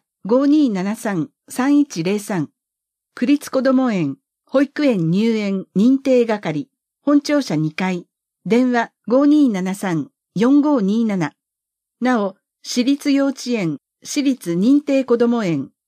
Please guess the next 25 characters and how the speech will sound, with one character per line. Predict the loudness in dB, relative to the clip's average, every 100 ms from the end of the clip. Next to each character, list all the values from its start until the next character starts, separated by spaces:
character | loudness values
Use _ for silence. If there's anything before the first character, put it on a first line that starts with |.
| _
幼 | 0 0
稚 | 0 -4
園 | -6 -6
機 | -6 -4
能 | -4 -6 -12 _
の | -4 -2
募 | -4 -4
集 | -4 -4
は | -4 -6 -10 -4
各 | -4 -2 -4 0
園 | 0 2
へ | -2 -6 _ -6
お |
問 | -2 0
い | 0
合 |
わ | -4
せ | -6
く | -6
だ | -8
さ | -4 -6
い。 | -6 _ _ _ _ _ _ _ _ _
続 | -8 -4 -4
い |
て、 | -6 -10